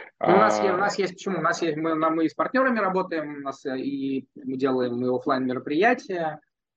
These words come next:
Speaker 1: мы делаем, а, онлайн реже, планируем, а, работаем с блогерами, а, работаем по, по таргетингу, таргетинг мертвый пока.
Speaker 2: Это, это вот все-таки импульсная покупка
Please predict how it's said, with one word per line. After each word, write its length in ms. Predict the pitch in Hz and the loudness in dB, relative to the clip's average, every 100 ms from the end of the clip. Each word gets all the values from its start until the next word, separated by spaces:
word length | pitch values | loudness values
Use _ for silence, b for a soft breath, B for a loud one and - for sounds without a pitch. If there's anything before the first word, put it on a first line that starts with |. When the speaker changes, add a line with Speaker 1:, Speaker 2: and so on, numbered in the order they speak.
| - | -8
Speaker 1:
мы 120 | 127 | -6
делаем, 760 | 123 135 123 123 120 117 117 117 | 0 0 0 -2 -4 -6 -10 -8
а, 720 | 117 113 110 110 107 104 101 - | -6 -2 -2 -2 -2 -2 -2 -4
онлайн 480 | 123 131 170 170 147 | -2 4 6 4 2
реже, 680 | 143 220 226 190 160 139 131 - | 4 2 2 0 0 0 -6 -6
планируем, 840 | 123 131 120 113 107 101 98 98 _ _ _ _ _ | -6 -4 -4 -6 -6 -10 -14 -16 _ _ _ _ _
а, 500 | - 107 104 104 104 | -6 -2 0 2 2
работаем 400 | 101 110 117 107 | 0 -2 -4 -4
с 60 | 107 | -6
блогерами, 800 | 135 190 196 160 143 131 123 120 113 110 | 2 2 4 2 2 -2 -6 -6 -8 -8
а, 840 | 107 107 104 101 104 101 98 98 85 - - | -8 -6 -6 -6 -8 -12 -14 -14 -16 -18 -10
работаем 880 | 98 110 - 107 101 95 95 92 90 - _ _ _ _ _ | -8 -8 -10 -14 -12 -12 -12 -16 -20 -20 _ _ _ _ _
по, 200 | 95 - _ | -8 -8 _
по 100 | 104 | -6
таргетингу, 800 | - 165 151 120 117 101 98 95 | 2 2 2 -8 -10 -10 -10 -6
таргетинг 460 | 127 117 101 95 90 | -2 -2 -4 -12 -10
мертвый 380 | 127 - 131 113 | -8 -6 -6 -8
пока. 400 | - 104 95 - _ _ _ _ _ - - _ | -6 -6 -6 -10 _ _ _ _ _ -18 -18 _
Speaker 2:
Это, 260 | - 117 - | -2 -2 -2
это 360 | 95 - 120 123 | -8 -4 0 2
вот 160 | 117 | 0
все-таки 380 | - 127 - 123 | 0 -4 0 0
импульсная 420 | 160 190 - 120 | 2 0 -2 -4
покупка 600 | 104 - 117 - 113 - | -6 -4 -6 -4 -6 -6